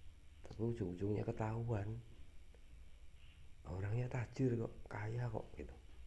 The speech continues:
Nah, ini menurutku inkonsistensi itu yang menurutku nggak menarik.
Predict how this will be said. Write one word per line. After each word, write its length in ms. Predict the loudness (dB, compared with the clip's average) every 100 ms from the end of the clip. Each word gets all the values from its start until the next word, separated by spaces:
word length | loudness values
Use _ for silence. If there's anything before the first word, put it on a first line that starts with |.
| -10 -12 -10 -10 -10 -12 -12 -8 -8 -8 -10 -8 -4
Nah, 160 | 0
ini 80 | 4
menurutku 440 | 6 6 6 4 2 -2 -2 -2 0
inkonsistensi 840 | 4 8 8 6 6 6 6 4 4
itu 160 | 4
yang 120 | 4
menurutku 360 | 2 0 4 2 2 -4 -6 -8 -6 -6 -6 -6 -8 -8 -8 -4
nggak 160 | 0 0
menarik. 440 | 0 0 0 -2